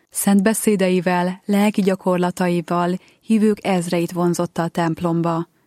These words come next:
Lelkipásztori tevékenységének elismeréséért a Magyar Érdemrend lovagkeresztje polgári tagozata kitüntetést vehette át.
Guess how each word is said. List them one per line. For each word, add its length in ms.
Lelkipásztori 760
tevékenységének 1120
elismeréséért 1200
a 80
Magyar 400
Érdemrend 720
lovagkeresztje 800
polgári 500
tagozata 580
kitüntetést 720
vehette 540
át. 500